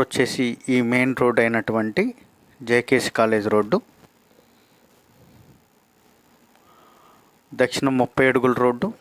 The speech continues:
రెండు రోడ్లు కార్నర్ అయినటువంటి ఈ సైటు మంచి కమర్షియల్గా ఉపయోగపడేటువంటి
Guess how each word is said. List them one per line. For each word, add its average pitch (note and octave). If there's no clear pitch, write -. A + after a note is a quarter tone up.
రెండు B2+
రోడ్లు B2+
కార్నర్ A#2+
అయినటువంటి A2+
ఈ B2
సైటు A2
మంచి B2+
కమర్షియల్గా B2+
ఉపయోగపడేటువంటి A#2+